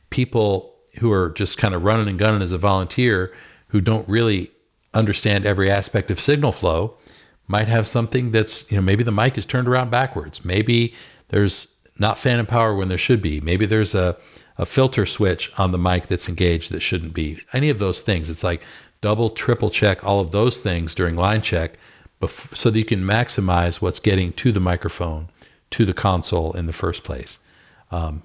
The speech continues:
we could talk on and on and on about this, but there's, it's, it's a huge issue.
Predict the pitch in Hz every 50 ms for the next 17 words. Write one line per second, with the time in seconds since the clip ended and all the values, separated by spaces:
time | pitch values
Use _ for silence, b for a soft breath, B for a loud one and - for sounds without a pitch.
0 | - - 95 82 92 87 - 101 92 87 85 - - - _ _ _ _ _ _
1 | _ _ _ _ _ _ _ - - - 95 98 98 95 90 92 92 92 87 85
2 | 82 92 98 98 90 85 76 82 80 80 - - 80 73 71 - - - 85 -
3 | 92 85 80 78 - - b b b b b b b b _ - 101 - 107 110
4 | 107 - 127 131 - - 110 - - 123 120 117 110 98 90 - - - _ _
5 | - 104 - - - 82 78